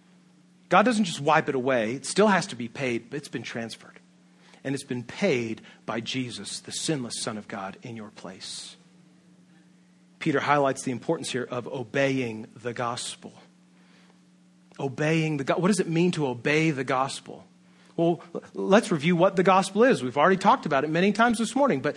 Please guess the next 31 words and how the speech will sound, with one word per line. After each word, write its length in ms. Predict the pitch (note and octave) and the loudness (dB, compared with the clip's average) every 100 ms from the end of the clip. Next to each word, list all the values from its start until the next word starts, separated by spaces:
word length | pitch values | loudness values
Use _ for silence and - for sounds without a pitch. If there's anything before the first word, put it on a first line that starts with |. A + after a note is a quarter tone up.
| - - | -8 0
this 220 | C4 C4 | 0 2
is 160 | G#3+ | 0
the 100 | G3 | 4
gospel, 540 | F#3 G#3+ A3 - A2+ - - - | 6 6 4 -6 -12 -12 -20 0
that 240 | E3 F3 C#3+ | 2 4 8
God 300 | G#3+ C4 B3+ | 8 10 6
has 120 | G#3+ | 2
created 380 | - B3 G3 F3+ | 4 6 6 6
all 180 | G3 | 6
humanity, 720 | A#3+ A#3+ B3+ A#3+ F#3+ A#2+ C#3+ - - - | 6 4 6 6 4 2 -2 -6 -12 2
every 260 | G3 C#4+ | 4 6
man, 380 | A3 G3+ B3 C4 | 6 6 6 6
woman, 200 | A3+ B3 | 6 6
and 80 | B3+ | 4
child, 300 | - G3 F#3 | 4 4 4
for 160 | F3+ D3 | 2 4
a 40 | |
relationship 640 | D#3 F#3 G#3 - - C#3+ - - | 4 4 4 0 -4 -4 -6 -2
of 160 | E3 D3+ - - | 0 0 -4 -8
love 600 | E3+ G3 A3+ B3+ C4+ - - | 6 10 10 8 4 -2 -6
and 180 | D#3 C#3+ | 0 0
devotion, 560 | C3+ B2+ A3 A3+ C4 B3 | 4 6 6 6 2 2
obedience, 580 | D3 B2+ F#3+ G#3+ C4 - | 0 2 6 6 6 2
and 220 | D#3 D3+ | -2 2
worship 400 | E3 G#3+ G#3 D#3+ | 4 4 2 -4
to 160 | - F3+ | -2 -2
him. 260 | C#3+ G2+ - _ - - - - | -2 -8 -14 _ -20 -20 -18 2
We, 380 | F3+ C4+ A#3 | 6 8 8
on 240 | A#3 G#3 G3+ | 6 6 8
our 220 | E3 F3+ | 8 6
own, 520 | G#3 C4 F#3+ F#3+ A3+ | 8 8 8 6 2